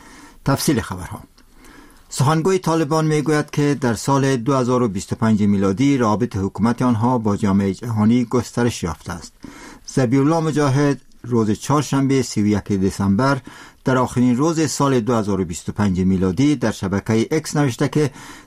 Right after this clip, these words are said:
در جریان این سال روسیه حکومت آنها را به رسمیت شناخت و اعضای کابینهٔ حکومت طالبان به شمول معاونان ریاست الوزراء نود و نه سفر خارجی را انجام دادند که باعث گسترش روابط دیپلماتیک شده است.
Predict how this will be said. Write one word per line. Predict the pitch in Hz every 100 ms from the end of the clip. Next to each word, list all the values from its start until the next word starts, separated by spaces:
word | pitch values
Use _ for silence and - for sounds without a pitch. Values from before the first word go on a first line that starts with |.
| -
در | 139 127
جریان | 120 127 170 170
این | 160
سال | - 147 135
روسیه | 117 113 - 147
حکومت | 110 - 117 113
آنها | 107 87 101
را | 98
به | 82
رسمیت | 90 90 - 117 151
شناخت | - 160 160 131 - - - -
و |
اعضای | 127 120 104 123 110
کابینهٔ | - 107 98 110 113
حکومت | 85 104 98 95 87 -
طالبان | 92 95 113 139 123
به | 101
شمول | - 110 127 143 139
معاونان | 127 113 110 120 165 143
ریاست | 107 104 95 107 -
الوزراء | 98 92 92 107 156 160 - - - -
نود | 127 131 127 120
و | 139
نه | 175 190
سفر | - 123 127 127
خارجی | - 98 92 117
را | 110
انجام | 104 98 131 151
دادند | 143 143 135
که | 139
باعث | 101 98 113 131
گسترش | 107 101 - 101 104 -
روابط | 120 98 92 92 107
دیپلماتیک | 117 101 120 113 117 120 156
شده | - 85
است. | 80